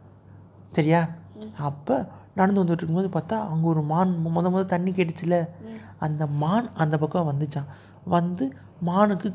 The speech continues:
Speaker 1: கால்ல முள்ளு குத்திடுச்சான்ப்பா.
Speaker 2: ம்.
Speaker 1: முள்ளு குத்திட்டு, "ஆ, கால் வலிக்குது, கால் வலிக்குது" அப்படின்னு மான் இப்படி உதறிக்கிட்டு இருந்துச்சான். உடனே யானை பார்த்துட்டு உதவி செய்வோன்னு பார்த்துச்சான். ஆனா உதவி செய்யல. ஏன் உதவி செய்யல?
Speaker 2: ஏன்னா மான் வந்து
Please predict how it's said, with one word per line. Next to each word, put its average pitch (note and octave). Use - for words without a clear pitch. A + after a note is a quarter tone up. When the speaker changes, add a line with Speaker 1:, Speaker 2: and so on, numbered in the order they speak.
Speaker 1:
கால்ல F3+
முள்ளு A#3
குத்திடுச்சான்ப்பா. E3+
Speaker 2:
ம். -
Speaker 1:
முள்ளு B3
குத்திட்டு, A3+
"ஆ, G4
கால் F#4+
வலிக்குது, F#4+
கால் F#4
வலிக்குது" F4
அப்படின்னு G3+
மான் F3+
இப்படி F3
உதறிக்கிட்டு E3+
இருந்துச்சான். C#3+
உடனே D#3+
யானை F3
பார்த்துட்டு D#3+
உதவி D#3+
செய்வோன்னு D3
பார்த்துச்சான். -
ஆனா D#3+
உதவி D#3
செய்யல. C#3+
ஏன் A3
உதவி A3
செய்யல? G#3+
Speaker 2:
ஏன்னா A#3+
மான் C4+
வந்து C4